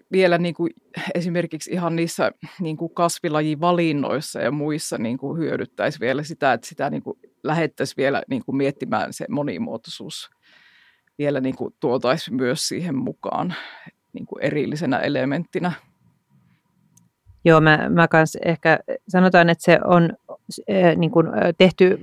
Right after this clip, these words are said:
Speaker 2: varmastikin niin kun työkaluksi siihen, että, että rakennusvalvontavirastolla on joku numeerinen ja mitattava tapa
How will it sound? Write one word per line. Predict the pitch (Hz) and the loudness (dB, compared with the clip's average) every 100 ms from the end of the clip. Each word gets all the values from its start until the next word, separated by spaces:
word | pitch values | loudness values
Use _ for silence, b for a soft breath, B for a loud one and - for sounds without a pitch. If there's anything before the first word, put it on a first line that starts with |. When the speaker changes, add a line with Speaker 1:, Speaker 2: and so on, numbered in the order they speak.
| 175 | 4
Speaker 2:
varmastikin | 170 175 170 - - 160 | 4 6 2 -2 -4 -2
niin | 156 | 0
kun | 160 | -2
työkaluksi | - 202 196 185 151 147 - | 6 8 8 8 4 4 0
siihen, | 180 175 170 | 2 4 4
että, | 160 151 - 151 - | 2 0 4 4 4
että | 156 - | -2 2
rakennusvalvontavirastolla | 151 151 165 151 147 - 156 160 165 156 147 143 143 - 160 147 147 - 143 143 | 4 4 4 0 -2 -4 4 6 6 6 4 4 2 2 -2 0 0 0 2 2
on | 143 | 2
joku | 143 143 147 | 0 -2 -2
numeerinen | 151 151 151 143 143 139 143 | 0 0 2 2 2 -2 -4
ja | |
mitattava | 143 147 151 147 _ 139 139 - _ _ _ _ | -4 -2 0 0 _ 2 2 0 _ _ _ _
tapa | 165 160 156 143 | 2 6 6 6